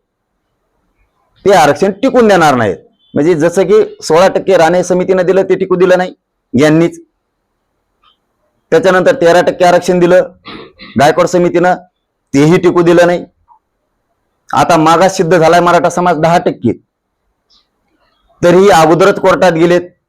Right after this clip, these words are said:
याचा अर्थ हेच टिकू देणार नाहीयेत आणि आता हे टिकू देणार नाहीत, हे क्लिअर झालंय. मग आमचं हक्काचंच आरक्षण आहे ना,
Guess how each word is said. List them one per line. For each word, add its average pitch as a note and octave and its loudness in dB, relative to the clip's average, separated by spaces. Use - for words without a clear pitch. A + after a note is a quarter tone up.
याचा D#3 0
अर्थ E3+ -2
हेच D3 0
टिकू F#3 0
देणार F3 2
नाहीयेत F3 0
आणि E3 -2
आता F#3+ 0
हे B3+ 2
टिकू B3 -2
देणार F3+ 2
नाहीत, D3 -2
हे E3+ -2
क्लिअर C4+ 0
झालंय. D3+ 0
मग F3+ 2
आमचं G3+ 0
हक्काचंच A#3+ 0
आरक्षण A3 2
आहे D#3 0
ना, A3+ -2